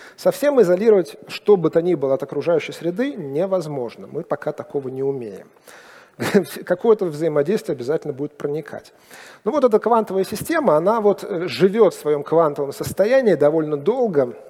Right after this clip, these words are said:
пока на-, н-, н-, всё-таки не станет классическим из-за декогеренции и раз-, из-за коллапса суперпозиции при взаимодействии с окружающей средой.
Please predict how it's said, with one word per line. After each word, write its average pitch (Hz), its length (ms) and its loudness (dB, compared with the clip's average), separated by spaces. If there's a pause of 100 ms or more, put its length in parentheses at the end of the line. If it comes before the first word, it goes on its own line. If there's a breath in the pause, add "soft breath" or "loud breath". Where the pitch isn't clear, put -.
(680)
пока 202 320 2
на-, 190 160 0 (100)
н-, 170 340 -8
н-, 185 300 -4
всё-таки 196 580 2 (380 loud breath)
не 165 480 2
станет 175 420 2
классическим 175 720 -2 (280 loud breath)
из-за 170 280 2
декогеренции 160 1000 0
и 180 160 4
раз-, 160 360 -2
из-за 170 280 0
коллапса 185 580 4
суперпозиции 156 960 -2 (300 loud breath)
при 233 220 4
взаимодействии 165 880 0
с - 100 -14
окружающей 160 640 0
средой. 151 520 -6